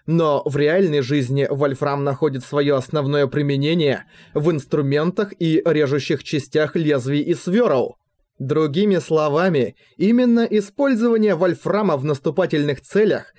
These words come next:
приближает его к истинному потенциалу. Понимая, что такими темпами его броня не выдержит, Харуюки,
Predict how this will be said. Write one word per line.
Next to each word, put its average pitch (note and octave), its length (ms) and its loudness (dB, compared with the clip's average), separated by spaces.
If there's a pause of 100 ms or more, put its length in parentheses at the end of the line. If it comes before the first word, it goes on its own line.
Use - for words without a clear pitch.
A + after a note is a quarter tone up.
(220)
приближает E3+ 680 2
его D3 380 0
к - 160 -8
истинному D#3 540 0
потенциалу. C#3+ 880 0 (420)
Понимая, F3+ 600 2
что - 180 -8
такими D#3+ 380 0
темпами D#3 540 0
его D3 200 2
броня D3 340 0
не C#3+ 140 0
выдержит, C3+ 640 -2 (200)
Харуюки, D#3+ 800 0